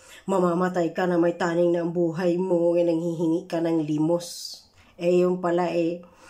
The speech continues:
eh, ang lusog-lusog eh, halos atakihin na eh, kasing taba na ng baboy at yung buhok, hal-, napanot na na parang palaka, no? Parang yung American flag na hindi mo maintindihan.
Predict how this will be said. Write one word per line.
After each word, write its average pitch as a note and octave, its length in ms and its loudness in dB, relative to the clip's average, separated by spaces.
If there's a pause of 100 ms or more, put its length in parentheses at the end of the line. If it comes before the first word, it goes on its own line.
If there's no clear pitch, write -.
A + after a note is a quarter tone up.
(160)
eh, F3 180 0
ang F#3 140 2
lusog-lusog F3+ 720 0
eh, F#3 400 -4
halos F3+ 320 0
atakihin F3+ 640 0
na F#3 160 2
eh, F#3 160 2
kasing F3+ 320 -2
taba F3+ 320 -2
na F#3+ 80 0
ng F3 240 2
baboy E3+ 560 0
at E3 240 -8
yung F3+ 160 0
buhok, F#3+ 480 -2 (480)
hal-, F#3 240 -2
napanot F#3+ 560 0
na F3+ 80 0
na F3+ 160 0
parang F3+ 400 0
palaka, E3+ 480 -4
no? D#3+ 80 -4
Parang E3+ 320 0
yung F3 240 2
American E3+ 640 0
flag D#3+ 240 -6
na E3+ 160 0
hindi F3 160 -4
mo E3+ 80 -2
maintindihan. D#3+ 880 -4